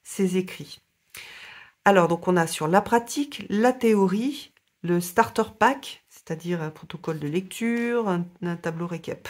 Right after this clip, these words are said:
<laughs> un tableau récap, des remerciements et la bibliographie. Donc voilà, je vous la montre, elle est toute jolie.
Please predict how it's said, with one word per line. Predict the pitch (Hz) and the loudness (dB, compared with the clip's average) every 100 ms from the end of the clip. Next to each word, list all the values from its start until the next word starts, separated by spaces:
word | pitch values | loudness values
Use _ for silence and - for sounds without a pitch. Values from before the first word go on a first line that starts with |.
| - 190 | -8 -6
<laughs> | 175 | -4
un | 180 | -2
tableau | 196 170 175 165 | 0 2 0 0
récap, | 190 190 220 233 233 - _ - - - - - - _ - | -4 -2 2 2 0 -14 _ -20 -16 -16 -14 -16 -20 _ 2
des | 247 | 6
remerciements | 226 196 190 - 170 220 - | 6 4 0 -4 0 2 2
et | 180 | 0
la | 208 | 0
bibliographie. | 190 - 196 175 170 160 147 - - | -2 -4 -6 -4 -4 -6 -10 -10 -14
Donc | - 156 - | -10 -10 -10
voilà, | 110 185 233 - | -6 -2 -4 -6
je | - | -16
vous | - | -16
la | 147 | -12
montre, | 165 214 226 - - 185 | -8 -6 -8 -14 -18 -16
elle | |
est | 175 | -14
toute | - 156 | -12 -12
jolie. | 160 151 185 247 - | -10 -8 -8 -8 -12